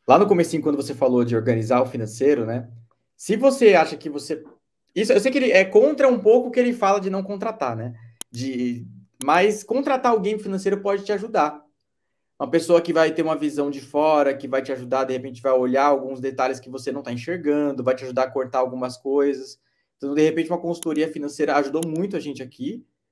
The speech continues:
E aí eu coloquei minha esposa também pra, pra ajudar e deu muito certo. Porque eu tava gastando coisa que não precisava mesmo. A gente foi só de ferramenta, a gente cortou acho que umas trinta que a gente pagava assim e não usava, entendeu?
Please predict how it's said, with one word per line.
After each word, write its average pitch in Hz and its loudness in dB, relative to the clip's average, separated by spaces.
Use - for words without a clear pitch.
E 120 0
aí 127 6
eu 127 4
coloquei 127 -2
minha 127 -2
esposa 123 -4
também 123 -4
pra, 117 -2
pra 117 -8
ajudar 117 -2
e - 0
deu 143 0
muito 139 -8
certo. 147 0
Porque 123 0
eu 135 6
tava 160 2
gastando 170 -2
coisa 143 0
que 180 -10
não 180 -6
precisava 190 -6
mesmo. 170 0
A - 0
gente 120 -4
foi 165 0
só 196 2
de 208 -8
ferramenta, 208 0
a - -6
gente 220 -12
cortou 208 -2
acho 202 -6
que 214 -12
umas 233 -10
trinta 190 -4
que 131 -8
a 131 -2
gente 123 -10
pagava 135 4
assim 143 -2
e 220 -2
não 277 0
usava, 185 2
entendeu? 107 -8